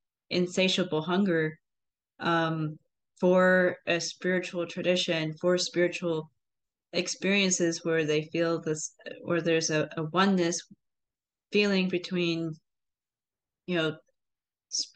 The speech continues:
the, the spirit of the land around us and, um, and with our, and within ourselves. So that makes sense. So, uh, you had a lot of,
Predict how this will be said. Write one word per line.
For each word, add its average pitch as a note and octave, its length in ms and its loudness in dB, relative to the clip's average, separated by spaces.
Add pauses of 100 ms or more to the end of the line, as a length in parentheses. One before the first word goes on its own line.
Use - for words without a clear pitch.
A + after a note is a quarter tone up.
the, E3 320 4 (300)
the F3+ 60 -2
spirit G3 640 4
of D#3 120 -4
the D#3+ 100 -2
land F3 300 2
around E3 340 0
us D#3 480 -4
and, D#3+ 440 -2 (800)
um, D#3+ 400 2 (1400)
and E3+ 140 2
with E3+ 180 0
our, D#3 240 2
and F3 120 0
within E3+ 300 0
ourselves. E3+ 560 -2
So E3+ 80 -8
that D#3+ 160 -4
makes E3 240 -6
sense. F3 340 -2
So, D#3+ 380 0 (540)
uh, - 140 -6
you G3 140 0
had F#3+ 440 2
a F3 100 0
lot E3+ 320 4
of, E3+ 300 0